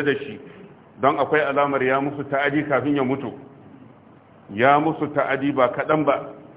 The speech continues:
Saboda haka a lokacin da suka ɗauki gawansa, sai suka faffarke gawan, su kafirai. Sun yanke hancinsa, suka yanke kunnuwa, saboda haka ba mai iya gane shi. Anas bin Malik ya ce, "Da muka ɗauko gawan,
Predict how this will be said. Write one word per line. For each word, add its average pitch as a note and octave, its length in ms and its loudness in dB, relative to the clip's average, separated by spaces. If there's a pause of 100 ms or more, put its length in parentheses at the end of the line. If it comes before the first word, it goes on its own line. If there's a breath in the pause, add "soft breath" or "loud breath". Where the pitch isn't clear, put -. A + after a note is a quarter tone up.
(100)
Saboda D3+ 320 4
haka D3 120 0
a B2+ 40 0
lokacin D3 400 0
da C3 80 -6
suka C3 200 -6
ɗauki C3 360 -4
gawansa, E3 800 6 (260)
sai C#3+ 160 2
suka C#3+ 200 -2
faffarke B2+ 600 0
gawan, G#2+ 360 2 (220)
su D3 120 -4
kafirai. G#2+ 440 -4 (800)
Sun C3 200 0
yanke C#3 260 2
hancinsa, B2+ 840 0
suka B2+ 200 -6
yanke C3 300 -4 (100)
kunnuwa, C#3 600 2 (760)
saboda D3 220 2
haka C#3+ 200 0
ba D3 200 4
mai C3+ 180 -2
iya C#3+ 160 0
gane B2+ 340 2
shi. - 140 -16 (1600)
Anas D3+ 260 4
bin D3 180 2
Malik C#3+ 320 4
ya C3+ 80 2
ce, C3+ 280 -6 (600)
"Da A2 140 -4
muka D3+ 300 0
ɗauko C#3+ 400 0
gawan, D3 420 6